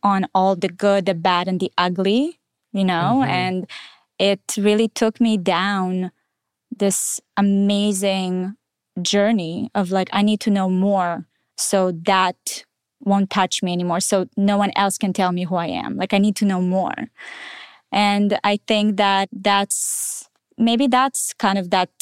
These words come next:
Speaker 1: quest of the self-discovery, of just taking care of little Valeria, 'cause she did not know who she was. So I'm like, I'm just, I'm just here showing up for her.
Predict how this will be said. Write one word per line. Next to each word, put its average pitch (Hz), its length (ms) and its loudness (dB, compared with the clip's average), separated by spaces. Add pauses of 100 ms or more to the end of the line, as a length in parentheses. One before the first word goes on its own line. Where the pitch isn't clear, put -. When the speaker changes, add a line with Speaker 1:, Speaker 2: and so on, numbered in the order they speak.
Speaker 1:
quest 190 460 0
of 185 80 -4
the 190 80 -2
self-discovery, 185 920 -4
of 190 180 0
just - 640 -4 (540)
taking 226 380 2
care 202 480 2
of 190 600 -2 (280)
little 196 400 2
Valeria, 269 680 0
'cause 190 220 -2
she 202 680 -2 (260)
did 196 180 2
not 190 280 0 (100)
know 185 280 0
who 196 120 -2
she - 180 -4
was. - 360 -4
So 202 160 0
I'm 208 140 2
like, 202 160 0
I'm 208 180 2
just, 247 440 -2
I'm 214 140 0
just 240 200 0
here 208 180 2
showing 190 340 -2
up 185 140 -4
for 180 180 -4
her. 185 340 -2